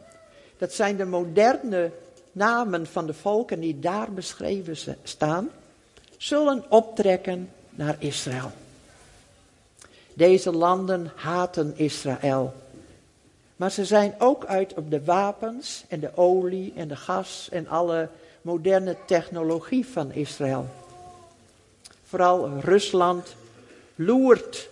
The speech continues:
daarop. Maar God zal hen straffen. Als deze oorlog uitbreekt, zal dat echt een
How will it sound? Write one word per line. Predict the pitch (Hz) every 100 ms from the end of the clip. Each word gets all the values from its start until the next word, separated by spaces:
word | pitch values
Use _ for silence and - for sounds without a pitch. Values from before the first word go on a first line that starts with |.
| -
daarop. | - 143 139 135 110 - - - - - _ _ _ _ - - -
Maar | - 147 131
God | - 254 320 - - - - _
zal | 143 165 170 165 180 - -
hen | 151 147
straffen. | - - 135 131 - 120 - - - - - - _ _ _ _ - _ - - -
Als | 269 277 -
deze | 214 214 208 202
oorlog | 180 185 175 165 156 -
uitbreekt, | 147 151 143 139 120 139 -
zal | 151 147
dat | 143 -
echt | 165 156 -
een | 143 139